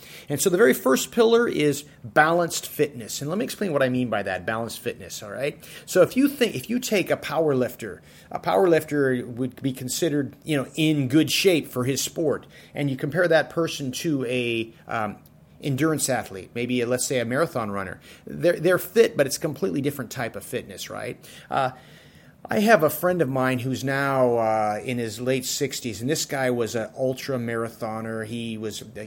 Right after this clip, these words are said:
crazy, the amount of things that he would do, uh, with his, to his body, right? And what happened over time is, is that he was so hard on his body that now,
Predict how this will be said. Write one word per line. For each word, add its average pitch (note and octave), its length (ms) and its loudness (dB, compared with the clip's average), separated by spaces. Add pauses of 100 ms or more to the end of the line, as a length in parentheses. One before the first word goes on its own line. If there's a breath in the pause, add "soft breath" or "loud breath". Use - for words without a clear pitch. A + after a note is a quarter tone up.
crazy, A2+ 600 -4
the G#2+ 140 -6
amount G#2+ 220 -4
of G2+ 60 -14
things A#2+ 220 -8
that G#2+ 80 -8
he A2 120 -8
would G#2 140 -6
do, A2 380 -4 (260)
uh, G2 240 -6 (240)
with A2 280 -8
his, A2+ 220 -8 (300)
to D3 140 0
his B2 120 0
body, B2+ 420 -6
right? A#2+ 380 -6 (240 loud breath)
And D3 180 -2
what E3 120 2
happened F3+ 320 -2
over D#3 180 0
time G3 440 -4
is, B2+ 160 -2
is B2 200 -8
that C3 140 -2
he D#3 120 -8
was D#3 140 -4
so E3+ 300 -2
hard E3 260 0
on D#3 120 -2
his C3 100 -8
body C#3 380 -2
that B2 180 -2
now, C3+ 500 -2